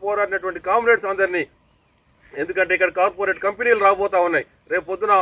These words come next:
సింగరేణి ఓపెన్ క్యాస్టులు రాబోతా ఉన్నాయి. సింగరేణి ఓపెన్ క్యాస్టులు తీసి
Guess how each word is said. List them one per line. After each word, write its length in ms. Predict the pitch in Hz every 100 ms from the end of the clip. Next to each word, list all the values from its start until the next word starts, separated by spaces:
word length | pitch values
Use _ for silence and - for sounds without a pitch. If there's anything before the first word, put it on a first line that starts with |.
| 170 _ -
సింగరేణి 400 | 208 214 208 190 214
ఓపెన్ 220 | 226 220
క్యాస్టులు 280 | 214 - 196
రాబోతా 320 | 185 180 185 180
ఉన్నాయి. 180 | 175 151 - _ -
సింగరేణి 380 | 415 226 415 392
ఓపెన్ 240 | 427 427 392
క్యాస్టులు 320 | 415 - 175
తీసి 240 | 208 220